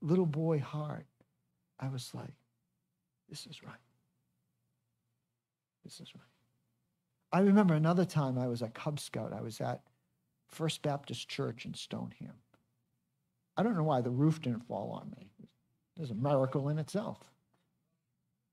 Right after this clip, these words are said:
But I remember being there, and it was a re-, it was a Christian service. And I remember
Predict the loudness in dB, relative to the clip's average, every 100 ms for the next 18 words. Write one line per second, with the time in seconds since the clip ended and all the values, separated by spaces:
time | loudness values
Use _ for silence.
0 | _ 4 6 8 8 8 6 6 6 6
1 | 4 4 0 0 0 0 0 -2 -4 -4
2 | -2 0 -2 -4 -10 _ -4 -2 0 -2
3 | 0 -2 -4 -8 -14 -16 -20 _ _ _
4 | _ _ _ _ _ _ _ _ _ _
5 | _ -2 2 2 2 0 2 0 0